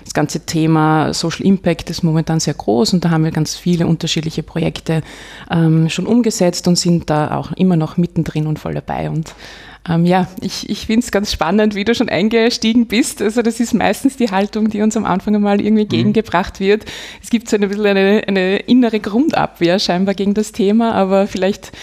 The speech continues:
Speaker 1: können wir die heute ein bisschen auflösen und da ein bisschen, ähm, positives Licht drauf werfen.
Speaker 2: Ja,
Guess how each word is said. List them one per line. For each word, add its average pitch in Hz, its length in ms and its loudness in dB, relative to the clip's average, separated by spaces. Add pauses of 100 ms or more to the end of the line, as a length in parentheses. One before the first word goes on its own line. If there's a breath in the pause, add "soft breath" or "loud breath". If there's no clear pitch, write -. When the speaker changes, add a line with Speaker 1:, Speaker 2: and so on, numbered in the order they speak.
(140 loud breath)
Speaker 1:
können 196 160 0
wir 196 80 2
die 190 140 -2
heute 175 240 0
ein 180 120 2
bisschen 185 200 -4
auflösen 180 580 0
und 180 300 0
da 170 80 2
ein 170 100 -2
bisschen, 170 460 -4 (300 loud breath)
ähm, 165 220 0
positives 175 600 -4
Licht - 240 -8
drauf - 240 -6
werfen. - 320 -10 (1200 loud breath)
Speaker 2:
Ja, 147 120 2